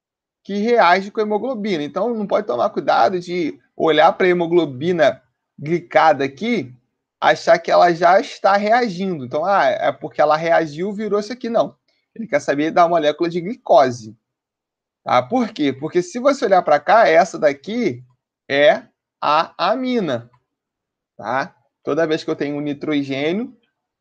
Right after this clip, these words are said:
apenas eu tenho uma amina. E aí, ó, na letra A a gente tem resposta amina. Então, essa já seria, né, o ponto pra, pra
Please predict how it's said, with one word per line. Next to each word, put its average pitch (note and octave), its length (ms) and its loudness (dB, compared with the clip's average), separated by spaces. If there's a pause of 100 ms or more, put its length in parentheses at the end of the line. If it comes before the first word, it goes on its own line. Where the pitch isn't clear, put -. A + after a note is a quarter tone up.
(100)
apenas D3+ 920 -2 (840)
eu D#3+ 120 0
tenho D3+ 440 -2 (340)
uma E3+ 480 -2 (360)
amina. F3 680 0 (260)
E G3 120 2
aí, F#3+ 220 4
ó, C#3 300 4 (320)
na D#3 180 2
letra D#3+ 360 0
A - 20 4
a D#3+ 60 4
gente F3 240 -14
tem F#3 140 -8
resposta F3+ 480 -6
amina. F#3 260 -6
Então, D3 220 -2
essa E3 280 0
já E3+ 320 2
seria, E3+ 520 0 (280)
né, C#3 240 2
o C#3+ 260 -2
ponto F3 420 -2
pra, - 140 -2 (420)
pra D#3 260 0